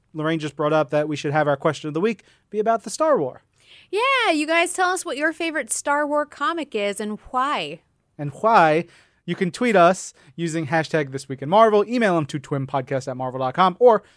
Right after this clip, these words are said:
Speaker 1: send a message to our Facebook page at facebook dot com slash this week in Marvel.
Speaker 2: Yeah, say it to our Facebook.
Speaker 1: <laughs> Uh, all right, first up on the community is our friend, That One Nerd, Ron.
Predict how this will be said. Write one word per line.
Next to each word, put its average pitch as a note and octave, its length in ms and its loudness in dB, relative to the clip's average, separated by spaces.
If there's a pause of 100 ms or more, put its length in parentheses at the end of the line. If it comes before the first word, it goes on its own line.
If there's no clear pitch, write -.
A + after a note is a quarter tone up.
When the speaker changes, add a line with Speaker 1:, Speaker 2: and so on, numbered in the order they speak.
(100)
Speaker 1:
send D4+ 200 -6
a G#3+ 40 -2
message D#3+ 340 -4
to - 120 -4
our C#3+ 100 0
Facebook - 420 -4
page D3+ 300 -4
at D3 180 -10
facebook G3 320 -4
dot D3+ 220 0
com D3 180 -2
slash F3 360 2 (260)
this D3 400 -2
week D#3+ 300 0
in E3 260 4
Marvel. D3 1000 -2
Speaker 2:
Yeah, D4 380 0
say D#4+ 300 0
it C#4+ 100 -2
to D4+ 80 0
our A3+ 140 0
Facebook. B3+ 960 -4 (580)
Speaker 1:
<laughs> - 240 -14
Uh, C#4 260 -2 (880)
all G3 480 8
right, F3+ 100 6
first A3+ 260 4
up A3+ 120 2
on A3+ 80 2
the G#3+ 80 -2
community G#3+ 440 -4 (240)
is G3 460 6 (260)
our F3+ 200 4
friend, F#3 400 2
That D3 180 2
One E3 280 4
Nerd, D#3+ 300 4
Ron. A3 680 6